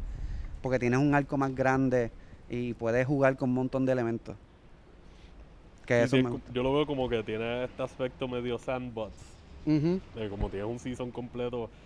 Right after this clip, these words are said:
Speaker 2: si tú vas a ser el showrunner y vas a dirigir episodios y qué sé yo, por lo menos el piloto para darle el look, like, tienes ese sandbox effect de que, uh, no tengo un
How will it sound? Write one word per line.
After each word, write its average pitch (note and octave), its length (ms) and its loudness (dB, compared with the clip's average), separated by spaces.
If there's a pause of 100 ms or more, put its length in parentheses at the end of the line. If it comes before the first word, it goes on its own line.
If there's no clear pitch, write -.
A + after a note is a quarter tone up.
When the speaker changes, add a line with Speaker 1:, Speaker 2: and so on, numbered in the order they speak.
(240)
Speaker 2:
si B2 140 -2
tú A2 120 -4
vas A#2 160 2
a C3+ 120 -4
ser C3+ 80 0
el C3 80 -4
showrunner A2+ 640 -4 (100)
y G#2 120 -8
vas G2+ 180 -4
a G#2 40 -2
dirigir A2 400 -4
episodios A#2+ 560 -6
y A2+ 40 -6
qué A#2 140 -8
sé A2 160 -6
yo, A#2 140 -4
por A#2+ 120 -4
lo A2+ 120 -4
menos G#2+ 200 -4
el A#2+ 60 -4
piloto B2+ 380 -4
para A#2 160 -4
darle A2 200 -6
el B2+ 140 -6
look, C#3 140 -2 (720)
like, G2 180 -2 (120)
tienes A2+ 260 0
ese B2 200 -4
sandbox A#2+ 560 -2
effect A#2 360 -4
de A2 140 -2
que, G2 240 -4
uh, C3+ 220 -4 (600)
no G#2+ 120 -8
tengo B2+ 240 -4
un C#3 160 -6